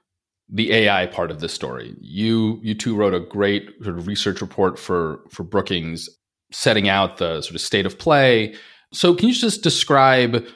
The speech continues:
the main ways in which you feel that, whether it's happening right now or it's gonna happen in the near term, generative A I in, in particular, so sort of the use of large language models to create plausible sounding text,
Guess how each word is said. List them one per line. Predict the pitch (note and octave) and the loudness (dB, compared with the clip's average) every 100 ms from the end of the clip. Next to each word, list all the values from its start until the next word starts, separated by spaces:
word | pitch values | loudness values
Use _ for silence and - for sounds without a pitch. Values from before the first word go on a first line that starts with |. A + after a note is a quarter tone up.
| _ _ _ _ - | _ _ _ _ -16
the | A#2 A2+ | -10 -2
main | A#2 B2+ D3+ D3 | 2 4 6 4
ways | A#2 A2 F2+ D2+ - | 4 4 2 -4 -8
in | G#2 | -4
which | G2 F#2 - - - - | -2 -2 -4 -6 -10 -8
you | G2+ A2+ | -2 -2
feel | A2 A2 G#2 F2+ | -2 2 2 2
that, | F2+ F2 - _ | 2 0 -2 _
whether | G2+ F#2+ F#2 | -4 -2 0
it's | F#2 | 2
happening | A2 G2+ G2 | 2 2 2
right | G#2+ G#2+ | 2 2
now | G2+ G2+ G2+ | 2 2 2
or | E2+ | 0
it's | E2 | -4
gonna | F2+ | -6
happen | F#2+ F#2 F#2+ | -4 -2 -2
in | F2+ | -2
the | |
near | F#2 F#2 | 0 -2
term, | F#2 E2+ D2 C#2 - _ _ _ _ A2 | -4 -8 -10 -12 -16 _ _ _ _ -12
generative | F#2+ B2+ C3 A#2+ G#2 | 0 2 4 6 6
A | G2 | 6
I | F#2+ F#2 | 6 4
in, | F2+ E2 F#2 | 2 -2 -4
in | F#2+ F#2+ | -4 -4
particular, | F#2+ - F2+ D#2 C#2+ C#2 | -4 -4 -4 -4 -6 -8
so | - C#2+ | -10 -10
sort | - D2+ | -10 -12
of | E2 | -10
the | E2+ | -8
use | G2 F#2 | -8 -8
of | E2 | -2
large | F2 F2+ F2 | 0 0 -4
language | E2 E2 D#2+ | -6 -8 -8
models | E2 D#2 D#2+ - | -6 -6 -6 -8
to | E2 | -12
create | - - F2+ F2+ F2 F2 - - _ _ _ _ _ _ _ | -12 -10 -6 -2 -2 -4 -10 -14 _ _ _ _ _ _ _
plausible | - G#2+ G#2+ G#2+ G2 F#2+ | 2 4 4 2 -2 -2
sounding | G#2+ F#2 F#2 E2+ | 0 -2 -2 -6
text, | - E2 - - - | -6 -8 -8 -14 -14